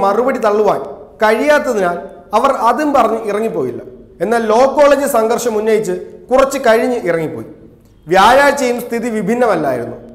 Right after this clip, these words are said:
ശൂന്യവേളയിൽ വാക്കൗട്ട് നടത്തിയ അവർക്ക് പിന്നീട് മറ്റൊരു സംഭവത്തിന്റെ പേരിൽ നിയമസഭ ബഹിഷ്കരിച്ചപ്പോഴാണ് തൃപ്തി വന്നത്. പുറത്ത് വേറെ പരിപാടികളുണ്ടല്ലോ. സ്ത്രീകളെയും കുട്ടികളെയൊക്കെ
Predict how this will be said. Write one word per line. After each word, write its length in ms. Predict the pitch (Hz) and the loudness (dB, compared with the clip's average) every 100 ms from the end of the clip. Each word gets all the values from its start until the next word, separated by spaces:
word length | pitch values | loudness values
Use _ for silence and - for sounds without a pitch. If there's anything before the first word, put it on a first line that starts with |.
| - - - - - | -20 -20 -20 -14 -4
ശൂന്യവേളയിൽ 680 | 269 294 320 302 294 294 269 | -2 0 2 4 4 4 2
വാക്കൗട്ട് 420 | 226 262 302 294 269 | 2 2 0 -2 0
നടത്തിയ 260 | 254 247 233 | 0 2 0
അവർക്ക് 240 | 208 - 190 - - - | 2 -2 -4 -6 -14 -8
പിന്നീട് 300 | 214 240 262 262 | -4 -2 0 2
മറ്റൊരു 340 | 226 226 302 311 269 | 2 0 -2 -2 -2
സംഭവത്തിന്റെ 480 | 254 254 254 254 226 | 2 4 4 2 2
പേരിൽ 260 | 214 208 214 - - - | 4 2 -2 -8 -12 -4
നിയമസഭ 420 | 240 277 294 254 233 226 | 0 2 2 4 2 2
ബഹിഷ്കരിച്ചപ്പോഴാണ് 880 | 202 233 - 277 269 262 233 208 202 196 | 0 -2 0 -2 0 -2 0 0 0 -4
തൃപ്തി 240 | 175 214 170 | -6 -6 -6
വന്നത്. 240 | 117 110 - - - - _ _ 160 | -6 -10 -16 -20 -20 -20 _ _ -2
പുറത്ത് 260 | 196 202 214 | 0 0 0
വേറെ 200 | 214 254 226 | 2 4 4
പരിപാടികളുണ്ടല്ലോ. 760 | 214 240 262 254 202 180 - - - - - - | 2 4 4 4 0 -2 -4 -8 -16 -20 -20 -20
സ്ത്രീകളെയും 580 | - 262 285 285 285 277 269 | -8 -2 2 4 4 2 -2
കുട്ടികളെയൊക്കെ 540 | 247 277 277 269 262 | -4 -2 2 4 2